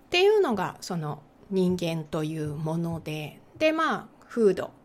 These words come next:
カルチャーっていうのはその行為の仕方っていうような定義をしています。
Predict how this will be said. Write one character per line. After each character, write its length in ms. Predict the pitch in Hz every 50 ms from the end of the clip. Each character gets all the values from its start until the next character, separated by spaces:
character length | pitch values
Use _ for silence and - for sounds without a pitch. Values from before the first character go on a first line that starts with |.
| _ _ -
カ 160 | - 226 214
ル 100 | 208 190
チ 100 | 196 -
ャ 60 | 143 147
ー 20 |
っ 40 | 147
て 140 | - - 170
い 40 |
う 20 | 165
の 80 | 156
は 80 | 151 151
そ 160 | - - 202
の 240 | 202 214 208 208 208 - -
行 280 | - - 370 370 330 262
為 160 | 202 175 160
の 240 | 156 123 143 - - -
仕 180 | - - - -
方 300 | - 196 185 - 202 226
っ 480 | 262 - - _ _ - - - -
て 140 | - 302 294
い 60 | 277
う 80 | 277 277
よ 160 | 269 269 254
う 40 | 208
な 200 | 165 151 - - - -
定 180 | - 170 160
義 220 | 151 - - 82 -
を 120 | - - - - -
し 160 | - - -
て 120 | - - 156
い 180 | 151 147 147 - 151
ま 140 | 147 147
す。 220 | - - - -